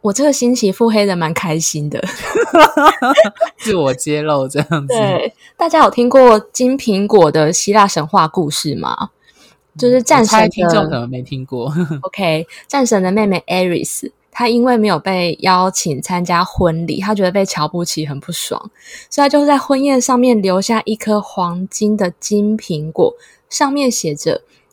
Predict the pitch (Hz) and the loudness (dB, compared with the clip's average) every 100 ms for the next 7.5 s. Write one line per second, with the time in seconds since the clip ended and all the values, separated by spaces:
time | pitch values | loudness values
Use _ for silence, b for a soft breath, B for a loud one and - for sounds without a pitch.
0 | _ - 320 277 240 165 160 262 233 196 | _ -8 -4 0 2 2 2 2 2 0
1 | 156 - 220 202 175 165 160 165 147 143 | -4 -4 -2 -2 -4 -4 -2 -2 -4 -4
2 | - 147 135 135 - B B B B - | -2 -2 -2 -8 -12 B B B B -4
3 | 240 247 311 277 b b - 190 220 214 | -2 0 0 0 b b -4 -4 0 0
4 | 165 196 202 165 202 190 190 180 185 185 | 0 0 0 0 0 0 2 2 0 -2
5 | 165 156 175 170 - 165 180 165 160 160 | -2 -2 -2 -4 -4 -2 2 2 0 -4
6 | 156 170 165 180 175 - 170 165 170 185 | 0 0 0 -2 -2 -4 -4 -4 -6 -6
7 | - 147 151 160 - | -6 -8 0 0 0